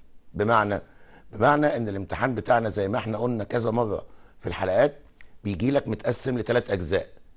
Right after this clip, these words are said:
الجزء الأول اسمه قانون العمل أو قانون رقم اتناشر لسنة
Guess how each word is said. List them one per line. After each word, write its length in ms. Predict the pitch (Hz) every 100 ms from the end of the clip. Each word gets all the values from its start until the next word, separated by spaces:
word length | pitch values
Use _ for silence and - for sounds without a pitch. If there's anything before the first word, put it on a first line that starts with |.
| - -
الجزء 400 | 92 147 147 120
الأول 400 | 110 110 95 - - - - -
اسمه 340 | 127 - 87 - - - -
قانون 420 | - 107 131 92 - - - - -
العمل 420 | 98 107 139 147
أو 140 | - 104
قانون 420 | 104 110 110 101
رقم 260 | 107 101
اتناشر 420 | 95 107 113 - 87
لسنة 300 | 85 107